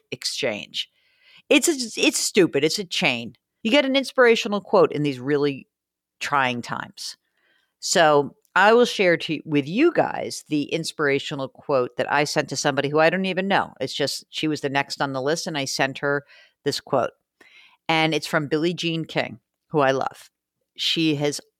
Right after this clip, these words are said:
said in the past that champions adjust and pressure is a privilege.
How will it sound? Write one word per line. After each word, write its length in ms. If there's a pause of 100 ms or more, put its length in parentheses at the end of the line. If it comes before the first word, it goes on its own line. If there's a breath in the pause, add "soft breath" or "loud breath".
(120)
said 480
in 100
the 80
past 720
that 260 (460 loud breath)
champions 720
adjust 640 (120)
and 180
pressure 800
is 160
a 40
privilege. 720